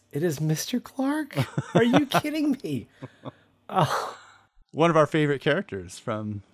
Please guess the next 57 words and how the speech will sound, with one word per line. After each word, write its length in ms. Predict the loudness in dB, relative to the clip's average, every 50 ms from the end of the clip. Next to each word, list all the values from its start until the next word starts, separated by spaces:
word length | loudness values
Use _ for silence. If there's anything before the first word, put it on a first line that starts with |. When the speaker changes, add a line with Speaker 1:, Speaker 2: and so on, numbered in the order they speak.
| _ _ _
Speaker 1:
Yes. 420 | 2 4 4 4 4 2 0 -4 -6
Speaker 2:
Stranger 240 | -6 -8 -10 -12 -14
Things. 220 | -18 -20 -20 _ _ _
Speaker 1:
Just 220 | 0 0 4 4
as 120 | 2 4 6
nerdy. 400 | 6 6 6 6 6 4 2 0 _ _ _ _ _ _ _
It's 180 | -6 -6 -6 4 4
Speaker 2:
It's 80 | 6
Speaker 1:
awesome. 160 | 6 6 4 6
Speaker 2:
very, 180 | 4 4 4 0 -6 -6 -6
it's 140 | -6 -4 2
Speaker 1:
Thanks 0 |
Speaker 2:
very 200 | 2 4 4 4
Speaker 1:
for 80 | 4 4
Speaker 2:
possible 440 | 4 4 2 0 -2 0 0 0 0
that 140 | -4 -4 -4
the 80 | -6
Duffers 480 | -6 -4 -4 -4 -2 _ 0 0 0 -2
saw 300 | -4 -2 0 0 0 2
him 200 | 0 -2 -4 -4
in 120 | -4 -6 -4
this 440 | -2 -2 -2 -2 -6 -8 -8 -10 _ _
and 640 | -10 -8 -8 -6 -6 -8 -8 -8 -10 -12 -16 -20 -20 _ _
cast 360 | -4 -2 -2 -2 -4 -4 -6
him 140 | -6 -4 -4
as 140 | -6 -8 -8
a 60 | -8
result 400 | -8 -8 -6 -6 -6 -6 -6 -8
of 140 | -12 -10 -10
this 280 | -12 -10 -10 -12 -10
role 240 | -4 -4 -2 -2 -2
because 300 | -6 -8 -8 -8 -6 -6
it 100 | -8 -6
would 140 | -2 -2 0 0
have 80 | 0
been 140 | -2 -4 -4
the 80 | -4 -4
right 240 | -4 -4 -4 -6
timing. 480 | -8 -6 -4 -4 -2 -4 -6 -8 -10 -14
If 80 | -10 -12
you 60 | -12 -8
think 200 | -6 -6 -6 -6
about 260 | -6 -6 -6 -6 -8
it, 160 | -10 -12 -14 _
it, 140 | -16 -16 -12 _
Speaker 1:
Yeah. 240 | -6 -4 -4 -4 -6
Speaker 2:
you 60 | -4
know, 160 | -4 -6 -6 -8 -12 -20 -20 -20 _
they 120 | -2 -2 0
would 140 | 0 0 -2
have 80 | -2
been 220 | -4 -6 -8 -8 -10
starting 320 | -4 -2 -2 -2 -2 -4
to 80 | -8 -10
cast 320 | -6 -4 -4 -4 -4 -6
Stranger 280 | -8 -8 -8 -6 -8 -8
Things 440 | _ -10 -8 -6 -8 -8 -10 -12